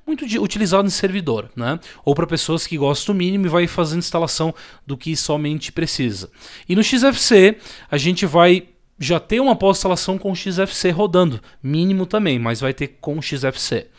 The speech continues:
tá? Temos aqui dois caras com G L B C e Muscle.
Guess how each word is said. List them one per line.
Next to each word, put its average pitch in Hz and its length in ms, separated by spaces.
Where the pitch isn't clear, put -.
tá? 143 240
Temos 196 280
aqui 226 180
dois 220 320
caras 175 400
com 208 260
G 185 140
L 190 100
B 160 120
C - 180
e 165 60
Muscle. 160 560